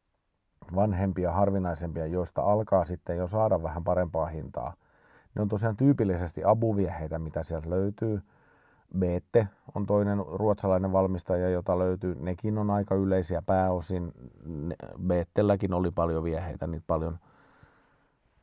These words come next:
Suomeen silloin tuli näitä kuus-, kuusikymmentä, seitkytluvulla näitä Beette-vieheitä, niin niitäkin on, on runsaasti tarjolla. Mut, mut sit jos mennään vanhempaan viehehistoriaan, niin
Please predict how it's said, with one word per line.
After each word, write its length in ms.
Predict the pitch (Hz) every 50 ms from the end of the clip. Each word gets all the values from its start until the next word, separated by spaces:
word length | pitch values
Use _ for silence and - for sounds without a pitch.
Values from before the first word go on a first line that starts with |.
| _ _ _ _ _ _ _ _
Suomeen 680 | - - - - - 127 123 120 120 110 110 104 101 92
silloin 320 | 104 110 101 98 101 95
tuli 260 | 90 95 95 92 92
näitä 280 | 87 87 85 85 80 - - - - - - - _ _ _ _ _ _ _ _ _ _ _ _ 170 156 _ _ - _ _ - - -
kuus-, 300 | - - 92 90 82 - - - - -
kuusikymmentä, 500 | - - 90 90 80 - - 85 - - - - _ - _ _ _ _
seitkytluvulla 800 | - - 82 82 80 - 85 78 82 82 80 80 80 76 76
näitä 180 | 78 78 78 90
Beette-vieheitä, 800 | 87 82 78 78 - 85 80 80 80 80 78 76 78 78 80 76
niin 180 | 78 78 78 80
niitäkin 440 | 82 82 82 - 117 - 101 78 71
on, 220 | 67 78 78 71 - _ _ _ _ _ -
on 200 | 107 113 110 92
runsaasti 480 | 95 101 95 85 85 82 78 - - 76
tarjolla. 540 | - 76 78 78 76 73 - - - - _ _ _ _ _ _ _ _ _ _ _ _ _ _ _ _ -
Mut, 160 | 98 98 - _ _ _ _ -
mut 220 | 110 110 107 -
sit 160 | - 139 143
jos 160 | - 156 -
mennään 300 | 131 120 113 110 110 107
vanhempaan 640 | 107 123 139 151 139 139 135 120 - 110 104 98 95
viehehistoriaan, 1400 | 104 101 92 90 92 92 87 - _ _ _ - - 98 101 101 95 - - 104 95 95 92 90 85 85 85 85
niin 220 | 87 87 85 85